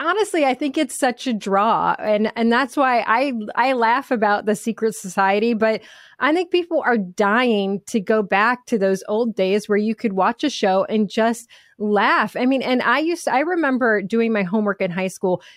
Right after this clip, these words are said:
and listening to my parents laugh out loud at nighttime T V. And I don't even think people watch T V anymore. They don't watch the networks. They're always streaming.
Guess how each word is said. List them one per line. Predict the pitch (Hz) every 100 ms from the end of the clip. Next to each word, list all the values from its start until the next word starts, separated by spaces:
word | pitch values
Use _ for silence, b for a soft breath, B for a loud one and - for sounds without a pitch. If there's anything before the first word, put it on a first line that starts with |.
| B
and | 226
listening | 233 262 - 294 277
to | 240
my | 240
parents | 220 - 214 175 -
laugh | 180 175 208 -
out | 214 -
loud | 196 175 175 -
at | 202 196 - -
nighttime | 190 185 208 - 247 233 233
T | - 262
V. | 302 381 269
And | 262 269
I | 254 370
don't | 392
even | 320 302
think | 339 294
people | 330 330 294
watch | 208 214 403 -
T | 403
V | 285 226
anymore. | 196 196
They | 190
don't | 226 277
watch | 254 220
the | 214
networks. | 185 - 196 -
They're | 185 -
always | 208 254 254
streaming. | - 180 175 185